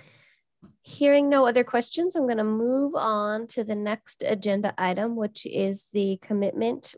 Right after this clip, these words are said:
for the excise tax. So this was our fifth commitment that was sent to us from the Registry of Motor Vehicles. Um, so on this page here, you will see the warrant to the collector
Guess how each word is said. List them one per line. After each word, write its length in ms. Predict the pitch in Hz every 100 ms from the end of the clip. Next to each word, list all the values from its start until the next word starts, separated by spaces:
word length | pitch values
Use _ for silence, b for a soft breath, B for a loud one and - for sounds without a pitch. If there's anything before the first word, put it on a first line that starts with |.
| - -
for 320 | - 208 202
the 200 | 202 -
excise 520 | 185 - 170 175 185
tax. 520 | - 160 202 - -
So 120 | - 214
this 220 | 220 -
was 180 | 220 208
our 120 | 190
fifth 320 | - 254 -
commitment 460 | 330 285 - 226 220
that 120 | 180
was 160 | 202
sent 240 | - 196 -
to 140 | 226
us 160 | 208 208
from 180 | - 196
the 80 | 190
Registry 460 | 180 202 - 233
of 100 | 254
Motor 260 | 202 170 156
Vehicles. 580 | - - - 339 349 - b b b b b b
Um, 320 | - 202 190
so 220 | 196 233 214
on 200 | 202 196
this 220 | 269 -
page 340 | 285 277 -
here, 220 | 247 220
you 220 | 220 208 208
will 160 | 208
see 320 | 214 - 214
the 160 | 202 202
warrant 440 | 185 190 196 - -
to 100 | 247
the 120 | 262
collector 760 | - 277 196 175 - 202 214